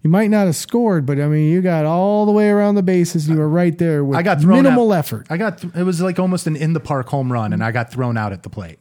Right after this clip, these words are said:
Speaker 1: Right.
Speaker 2: Yeah.
Speaker 1: Right. And they put a pitching machine in front of you instead of an ace pitcher. And, I mean, you had a yellow brick road to get there,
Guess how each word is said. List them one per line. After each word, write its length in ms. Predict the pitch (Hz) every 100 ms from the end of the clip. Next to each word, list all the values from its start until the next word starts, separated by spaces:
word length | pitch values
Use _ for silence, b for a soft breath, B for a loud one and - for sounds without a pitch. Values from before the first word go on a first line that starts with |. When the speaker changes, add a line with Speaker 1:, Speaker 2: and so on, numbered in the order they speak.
| -
Speaker 1:
Right. 520 | 180 220 208 131 - _ -
Speaker 2:
Yeah. 260 | 120 101 87 _ -
Speaker 1:
Right. 360 | 175 196 139 -
And 140 | 160 151
they 200 | 151 139
put 200 | - 151
a 60 |
pitching 400 | - 190 - 190
machine 320 | 185 190 180
in 80 | 175
front 180 | 170 170
of 100 | 160
you 200 | 170 165
instead 360 | 139 131 139 139
of 140 | 123
an 80 | 123
ace 220 | 151 -
pitcher. 600 | - 175 - 170 170 165
And, 300 | 143 131 120
I 60 | 117
mean, 160 | 120
you 100 | 139
had 120 | 156 131
a 40 |
yellow 320 | 117 139 156
brick 300 | 135 123 -
road 220 | 131 151
to 60 | 135
get 260 | 151 180 175
there, 420 | 170 165 156